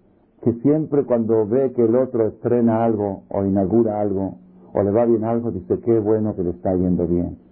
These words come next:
Qué gusto me da que el otro está prosperando. Qué gusto me da que", así, disfrutar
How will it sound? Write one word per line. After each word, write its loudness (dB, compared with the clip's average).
Qué 2
gusto 0
me -2
da 0
que -2
el 2
otro -2
está -2
prosperando. -2
Qué 2
gusto 2
me -4
da 0
que", -2
así, -2
disfrutar 0